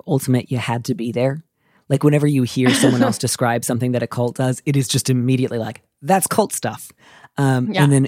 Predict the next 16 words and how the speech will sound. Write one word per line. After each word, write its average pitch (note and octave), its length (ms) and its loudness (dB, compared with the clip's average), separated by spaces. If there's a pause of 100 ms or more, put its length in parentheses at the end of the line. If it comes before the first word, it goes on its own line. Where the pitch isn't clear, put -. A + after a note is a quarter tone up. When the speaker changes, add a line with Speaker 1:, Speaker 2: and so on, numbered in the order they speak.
Speaker 1:
if C#3 140 0
it's C3+ 140 -2
happening B2+ 380 -2
to C3+ 120 -2
you B2+ 220 2
in C#3 140 2
the B2+ 80 0
moment, B2+ 360 2
it's - 160 -6
because A#2+ 380 -4
someone B2 240 2
is A2+ 80 -4
making A#2+ 320 0
you A2+ 120 0
feel A#2 300 0
valued A#2+ 800 2